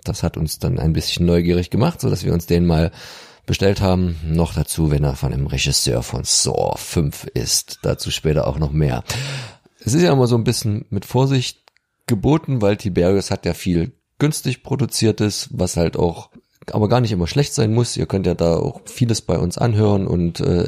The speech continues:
es ist nicht alles, was in der Grabekiste landet, qualitativ schlecht. Und Daughter of the Wolf, wenn man das Cover dann genauer anschaut, und da muss man eigentlich bisschen über das Cover schimpfen, sind hier im Hintergrund auch noch ein paar extrem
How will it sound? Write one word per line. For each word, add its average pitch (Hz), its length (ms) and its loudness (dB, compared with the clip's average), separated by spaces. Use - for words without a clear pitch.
es - 140 -2
ist 101 120 2
nicht 120 260 0
alles, 92 360 2
was 92 200 2
in 98 80 0
der 90 80 2
Grabekiste 92 560 0
landet, 85 560 2
qualitativ - 840 0
schlecht. - 580 -2
Und 82 380 2
Daughter 117 220 4
of 110 120 -4
the 92 100 -2
Wolf, 135 260 4
wenn 104 100 0
man 101 140 -2
das 92 180 -8
Cover 107 240 -2
dann 98 160 -2
genauer 87 380 0
anschaut, - 560 0
und 95 240 0
da 87 80 4
muss 101 220 0
man 123 160 2
eigentlich 101 400 0
bisschen - 300 0
über 92 160 2
das - 160 -6
Cover 147 300 -2
schimpfen, 139 480 0
sind 127 220 -2
hier 117 140 2
im 90 100 -2
Hintergrund 135 480 0
auch 101 160 -2
noch 107 100 0
ein 101 120 -2
paar 110 300 0
extrem 156 680 0